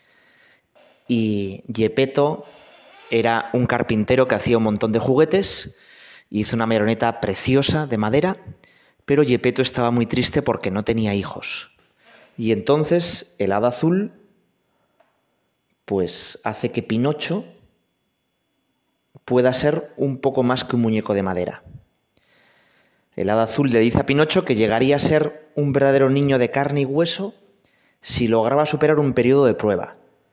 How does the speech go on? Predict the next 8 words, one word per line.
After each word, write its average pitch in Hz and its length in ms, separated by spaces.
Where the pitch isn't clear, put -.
para 101 220
demostrar 98 880
que 117 120
era 131 320
merecedor 110 640
de 127 80
tal 110 200
categoría. 92 640